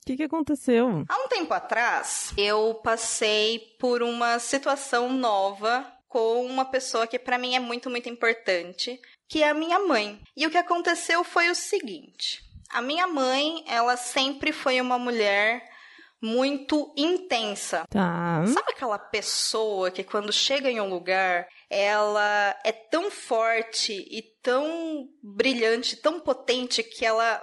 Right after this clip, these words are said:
Speaker 2: soma, ela se multiplica e ela influencia as
Speaker 1: Hum,
Speaker 2: pessoas ao redor?
Speaker 1: uau.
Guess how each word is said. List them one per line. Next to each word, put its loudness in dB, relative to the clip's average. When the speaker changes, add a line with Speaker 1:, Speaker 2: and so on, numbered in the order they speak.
Speaker 2:
soma, 0
ela 2
se -8
multiplica -2
e -2
ela 4
influencia -2
as 6
Speaker 1:
Hum, 6
Speaker 2:
pessoas 2
ao 2
redor? 0
Speaker 1:
uau. 4